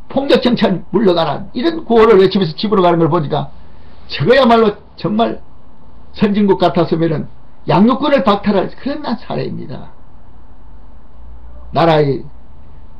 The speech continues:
정의를 바로 세워야 됩니다. 옳고 그른 것을 바로 따져줘야 됩니다. 사법부가 그것을 엄정하게 해야 됩니다. 그런데 사법부조차도 이제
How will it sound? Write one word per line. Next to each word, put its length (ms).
정의를 420
바로 200
세워야 260
됩니다. 360
옳고 360
그른 200
것을 240
바로 240
따져줘야 420
됩니다. 220
사법부가 760
그것을 500
엄정하게 480
해야 160
됩니다. 260
그런데 300
사법부조차도 960
이제 300